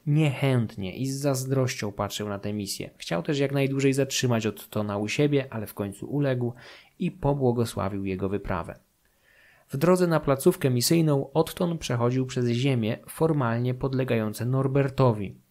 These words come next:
a zamieszkane przez tysiące nieochrzczonych Słowian, których nie miał prawa nawracać, gdyż znajdowali się oni w kompetencjach wspomnianego arcybiskupa.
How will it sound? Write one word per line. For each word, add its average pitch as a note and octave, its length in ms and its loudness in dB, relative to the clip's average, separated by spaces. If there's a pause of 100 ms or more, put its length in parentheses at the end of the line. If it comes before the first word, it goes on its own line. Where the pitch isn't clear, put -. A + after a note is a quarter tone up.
(140)
a D#3+ 80 -4
zamieszkane D3+ 600 0
przez B2 280 -4
tysiące D3 640 0
nieochrzczonych G#2 680 -2
Słowian, C#3+ 400 2
których - 440 -4
nie G#3 140 4
miał G3 260 2
prawa B2 380 2
nawracać, A2+ 600 0
gdyż C3+ 200 0
znajdowali B2 520 0
się B2 120 -4
oni A#2+ 140 0
w - 80 -10
kompetencjach A#2 760 -4
wspomnianego C3 760 -4
arcybiskupa. - 960 -6